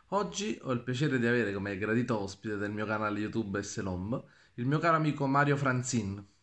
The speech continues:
past president del Rotaract Club Crotone e per quest'anno sociale duemilaventi duemilaventuno, eh, delegato azione pubblico interesse per il distretto duemilacento per la regione Calabria.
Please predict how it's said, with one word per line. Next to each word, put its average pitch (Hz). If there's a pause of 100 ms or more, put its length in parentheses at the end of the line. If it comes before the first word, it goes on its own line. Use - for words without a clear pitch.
(360)
past 139
president 123
del 101
Rotaract 120
Club 117
Crotone 113 (380)
e 107
per 113
quest'anno 147
sociale 123
duemilaventi 107
duemilaventuno, 170 (240)
eh, 113
delegato 143
azione 139
pubblico 120
interesse 120
per 113
il 104
distretto 143
duemilacento 113
per 113
la 113
regione 113
Calabria. 98